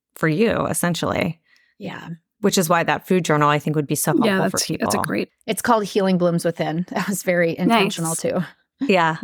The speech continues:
Speaker 1: I, I would imagine you just have to be consistent with it, and then you can find out a lot of information. Okay, well, this has been amazing. I feel like we have so many more questions, and we'll have to have you back. Um, but thank you so much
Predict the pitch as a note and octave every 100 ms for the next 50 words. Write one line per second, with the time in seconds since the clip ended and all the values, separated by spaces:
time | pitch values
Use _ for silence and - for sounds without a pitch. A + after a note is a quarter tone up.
0 | - F#3+ F#3+ F#3 F#3 F3+ F3 E3+ E3+ D#3+
1 | - E3 E3+ E3 E3+ - E3+ F3+ - E3
2 | - E3 D#3+ E3 E3 E3 F3+ E3 D#3+ D#3+
3 | D#3 D3+ D#3+ D#3 D#3+ D#3 D3+ D3+ D#3+ D#3+
4 | - _ _ _ - G3+ G#3 F3 E3 D#3+
5 | - _ F3 F#3 G#3 G3 A#3+ G3+ E3 D3
6 | D#3+ D#3 D#3 - E3+ D#3+ D#3+ D#3 - F#3+
7 | E3+ - E3+ E3 D#3+ D#3+ D#3+ D#3+ - E3
8 | D#3+ D#3 D#3 - D#3+ D#3 D3+ D#3 D3 D#3
9 | D#3+ D#3+ D#3 D3+ D3+ D3 - - E3+ D#3
10 | D3 D3 - - - - E3+ F3+ E3+ E3+
11 | - F#3 F3+ D#3 D3+ -